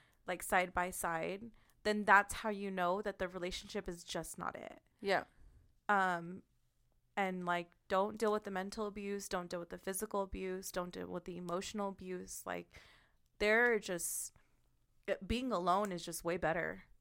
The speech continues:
Speaker 2: Yeah.
Speaker 1: at that point.
Speaker 2: And, and that kind of goes ti-, that ties in, that ties in with the title, right? That I said to you, it's very sad when I looked at myself five months pregnant, two children in,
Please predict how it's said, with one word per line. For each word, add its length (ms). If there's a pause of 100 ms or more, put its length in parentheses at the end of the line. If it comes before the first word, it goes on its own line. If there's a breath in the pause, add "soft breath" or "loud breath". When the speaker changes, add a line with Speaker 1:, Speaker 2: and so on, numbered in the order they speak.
Speaker 2:
Yeah. 200 (240)
Speaker 1:
at 200
that 180
point. 400 (560 loud breath)
Speaker 2:
And, 260
and 240
that 300 (160)
kind 260
of 160
goes 260
ti-, 280
that 160
ties 320
in, 160
that 260
ties 240
in 140
with 160
the 240
title, 400
right? 300 (840 soft breath)
That 160
I 80
said 340
to 120
you, 480
it's 240
very 300
sad 520
when 180
I 140
looked 300
at 100
myself 540 (1300)
five 360
months 320
pregnant, 580
two 140
children 500
in, 320